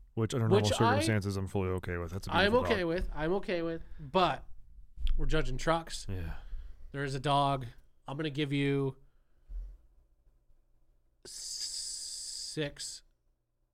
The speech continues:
Speaker 2: I'm gonna give you six six.
Speaker 1: Overall image?
Speaker 2: Overall.
Speaker 1: Overall. Okay.
Speaker 2: Yeah.
Speaker 1: How appropriate?
Speaker 2: How
Speaker 1: Six six,
Speaker 2: appropriate. <laughs>
Speaker 1: L O Y. See, see what you did there.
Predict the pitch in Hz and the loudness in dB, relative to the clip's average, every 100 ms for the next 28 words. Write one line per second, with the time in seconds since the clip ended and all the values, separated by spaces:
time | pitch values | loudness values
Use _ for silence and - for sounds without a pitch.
0 | _ _ _ _ 151 185 190 196 - 185 | _ _ _ _ -6 -4 -4 -6 -8 -10
1 | - - 226 - - - - - - - | -10 -10 -10 -6 0 0 0 -4 -8 -4
2 | 117 110 104 110 139 - - - - - | -2 2 2 0 -2 -6 -14 -14 -14 -12
3 | - - - - 151 135 123 98 - - | -12 -12 -14 -8 -6 -4 -6 -8 -12 -8
4 | 98 98 101 98 - 104 117 - - - | -6 -4 -4 -6 -6 -6 -6 -8 -12 -14
5 | - - 107 101 104 98 110 - - - | -8 -4 -2 -2 -2 -2 -4 -6 -10 -12
6 | - - - - 117 110 - 113 110 110 | -12 -12 -10 -8 -4 -2 0 0 2 2
7 | 131 104 117 185 120 90 85 85 87 117 | 2 2 -2 -4 -4 -4 -6 -6 -6 -4
8 | 87 95 | -2 0